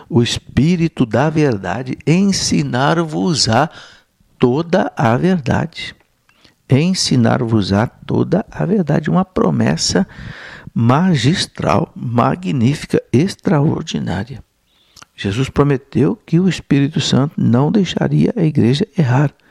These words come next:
"Ensinar-vos-á toda a verdade." Aqueles que quiserem dizer que a igreja errou o caminho,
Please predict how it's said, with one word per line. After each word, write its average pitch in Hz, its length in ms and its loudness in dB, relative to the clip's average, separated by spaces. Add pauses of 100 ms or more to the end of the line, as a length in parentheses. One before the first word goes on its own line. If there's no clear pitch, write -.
(720)
"Ensinar-vos-á 113 1040 0 (500)
toda 113 520 2
a 95 140 0
verdade." 90 680 -4
Aqueles 135 400 -2
que - 180 0
quiserem 117 500 2
dizer 104 440 2 (420)
que - 100 0
a 117 40 4
igreja 117 400 2
errou 107 240 2
o - 40 -4
caminho, 98 760 -2